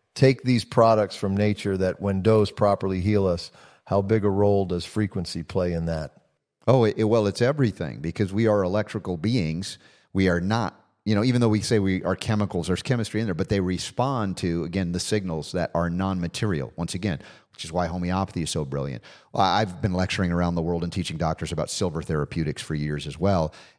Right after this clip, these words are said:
Speaker 2: and that's why I had those questions, uh, that I brought up. But the idea here is working with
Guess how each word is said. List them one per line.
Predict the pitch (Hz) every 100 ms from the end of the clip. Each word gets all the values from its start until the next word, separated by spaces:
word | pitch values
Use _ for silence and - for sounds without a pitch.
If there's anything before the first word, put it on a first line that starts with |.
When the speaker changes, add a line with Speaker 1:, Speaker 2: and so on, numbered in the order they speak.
| -
Speaker 2:
and | 90
that's | 82 82 -
why | 82 78 73
I |
had | 69 90
those | 71 71
questions, | - 90 - 78 67 - -
uh, | 78 71 50
that | 50 69
I | 69
brought | 76 71
up. | 85 85 -
But | 71 - _ _ _ _ -
the | 101 101
idea | 90 87 95 120 123
here | 92 90 87
is | 78 -
working | 104 107 120 107
with | 92 85